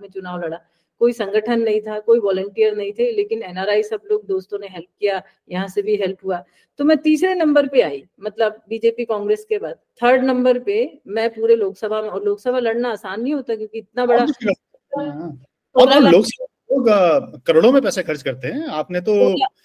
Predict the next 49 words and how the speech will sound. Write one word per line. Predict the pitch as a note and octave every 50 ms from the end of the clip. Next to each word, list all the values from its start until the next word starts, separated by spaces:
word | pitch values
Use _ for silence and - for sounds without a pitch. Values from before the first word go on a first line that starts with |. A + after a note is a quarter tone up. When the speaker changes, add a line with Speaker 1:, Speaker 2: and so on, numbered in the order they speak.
| _
Speaker 1:
हाँ, | - A#3+ G#3 F3+ F#3
सोलह | F#3 - B3+ B3 B3+ C4+ C#4+
लाख | C#4+ C#4 C4+ C#4 B3+ A#3+
वोटर | A#3 A3+ A3+ A#3 B3+ B3 A#3+ B3+ B3+
तक | A#3
आप | A#3 G#3+ A3 - -
पहुंच | F#3 F#3+ G3+ G3 A3
नहीं | A3+ A3 A3+
सकते। | - A#3 G#3 - _ - A3
आप | - G3+ G3+ A3 A3 - -
कभी | A3+ A3+ B3
वहां | A3+ A3+ A3+ A3
रहे | F#3+ G3 G3 G#3 A3
नहीं, | G#3+ A3 A3
तो | A3+ G#3+
आपको | G3+ G3 _ - G#3
लोग | G#3 G3+ G3+
जानते | F#3+ F#3 F3 F3 F3 - G#3
नहीं। | G#3+ G3+
वहां | G3+ G#3 A3 A3+
तो | A#3 B3
जब | A3+ A3+ A3+ - -
तक | A#3+ A3+ A#3+
आप | A#3 A#3 A#3 - _ _ _ _ _ _
मैयत | F#3+ G3+ G#3 A3 A#3 A#3 A#3 A#3 A#3
में | A#3+
नहीं | A#3 A3+ A3+
जाएंगे, | A3 A3 G#3 G#3 G#3 G#3+ G#3 G#3+
शादी | A3 - G#3 F3+ F3+ F#3+ G#3
में | G#3+ G#3+
नहीं | G#3+ G#3
जाएंगे, | G#3 G#3+ G3+ G3+ G3+ G#3
तब | G3+ G#3+ - _ _
तक | A#3+ A3+ A#3
आपको | A3 A3 A3 - A#3
मानेंगे | A3+ G#3 G#3 A3 A#3 A#3+ B3 B3
नहीं | A#3+ A#3+ A#3+
कि | A#3+ A#3 A3+
आप | A3 A3 A3
नेता | G3+ G3 G3 - G#3+
हो। | G3+ G3+
तो | G3+ - F#3+
हम | F3+ F3+
तो | _ - G#3
कभी | - G#3 G3+ G#3+
गए | G#3 A3 A#3
Speaker 2:
तीन | A#3+ B3
Speaker 1:
नहीं। | - A#3+
Speaker 2:
महीने | A3 G3 G3 G3 G#3 - - _